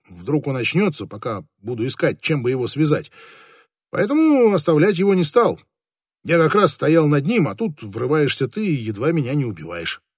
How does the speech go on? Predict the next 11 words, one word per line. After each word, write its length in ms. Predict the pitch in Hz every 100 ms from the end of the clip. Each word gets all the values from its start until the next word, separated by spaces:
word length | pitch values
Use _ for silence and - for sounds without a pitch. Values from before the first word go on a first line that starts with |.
| _ _ _ _ _ _ _ _ _ _ _
Извини. 520 | 151 127 104 78 - - _ _ _ _ _ _ _
Да 120 | 120
ладно, 280 | 147 262 240
че 180 | - 214
там, 240 | 143 - _
все 180 | - 165
нормально. 440 | 185 147 160 104 - _ _ _ _ _ _ _ _ _ -
Небольшая 600 | 147 165 180 - 185 175
деталь, 440 | 170 147 117 139 - - _
промолвила 560 | - 131 135 117 113 110
Флавия. 400 | - 110 87 80